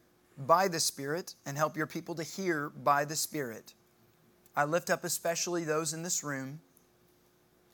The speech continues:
who have carried in this morning burdens, who have carried in this morning fresh wounds from sin and from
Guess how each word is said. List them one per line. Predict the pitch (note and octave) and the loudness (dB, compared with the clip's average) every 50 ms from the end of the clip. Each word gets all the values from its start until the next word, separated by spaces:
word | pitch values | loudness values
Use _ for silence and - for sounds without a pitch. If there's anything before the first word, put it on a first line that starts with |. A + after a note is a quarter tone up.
| _ _ _ _ _ _ _ _ _ _ | _ _ _ _ _ _ _ _ _ _
who | - E3 | -2 0
have | D#3+ D3 - - _ - - - | 0 0 -2 -6 _ -20 -12 -6
carried | - F3+ E3 E3 E3+ E3+ | -2 0 0 2 2 0
in | E3+ E3 D#3+ D#3+ | 0 -2 -2 -2
this | D#3+ D3+ - - | -2 -2 -2 -2
morning | D3+ C#3+ C#3 C#3 C#3+ D3 D3+ C#3 | -2 -4 -4 -2 -4 -4 -4 -2
burdens, | A#2+ C3+ B2+ B2 A#2 A2+ A2+ A#2 - - - - - - _ _ _ _ _ _ _ _ _ _ | -2 -2 -2 -2 -4 -8 -10 -8 -6 -6 -6 -6 -8 -14 _ _ _ _ _ _ _ _ _ _
who | - D#3 | -4 -2
have | D#3 C#3+ - | -2 -2 -2
carried | - - E3 D#3+ E3 E3 D#3 | -4 0 2 2 2 2 0
in | E3 D#3+ | -2 -2
this | E3 D#3+ - - - | -2 -2 -2 -2 -2
morning | D3+ D3+ D3 C#3 C3+ C3+ C3 | -4 -4 -4 -4 -4 -6 -8
fresh | - - D#3+ D3+ D3 - - - | -4 0 0 2 2 0 -2 -4
wounds | D3 D#3 D#3 D3 C3+ C3 C3 B2 - | -4 -2 -2 -2 -2 -4 -4 -6 -6
from | - - D3+ C#3 C3+ B2+ B2+ B2+ B2 - - - _ _ _ _ _ - | -4 -2 0 0 0 -2 -4 -8 -12 -16 -20 -20 _ _ _ _ _ -4
sin | - - - E3 D#3 D#3+ E3 E3+ F#3 F#3+ F3+ - _ _ _ _ _ _ _ _ _ _ - | 0 0 0 0 0 -2 -2 -2 -4 -6 -8 -12 _ _ _ _ _ _ _ _ _ _ -8
and | C#3 C#3+ D3 C#3+ | -6 -6 -6 -6
from | - - D#3+ D3+ D3 C#3+ D3 D3 | -4 -2 0 0 0 0 -2 -6